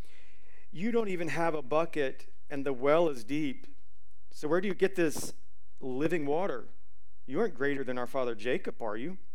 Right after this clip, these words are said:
He gave us the well and drank from it himself, and did his sons and livestock." Jesus said, "Everyone who drinks from this water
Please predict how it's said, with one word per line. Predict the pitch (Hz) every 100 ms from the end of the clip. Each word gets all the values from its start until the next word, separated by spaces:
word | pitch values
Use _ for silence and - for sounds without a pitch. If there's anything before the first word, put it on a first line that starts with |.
| - - -
He | 214
gave | 233 190
us | -
the | 147
well | 151 170 170
and | 156
drank | 135 160 156
from | - 147 139
it | 139
himself, | 127 123 - 139 131 120
and | 123 107 - - - - - - 123
did | 156 175
his | 160 156
sons | - 180 170 160 143 131
and | 131 127
livestock." | 139 156 151 143 135 139 131 131
Jesus | 147 143 139
said, | - 139 139 -
"Everyone | 151 170 175 147
who | 139
drinks | 120 139 135 - - -
from | 135 127 127 123 -
this | 131 135
water | 143 135 131 123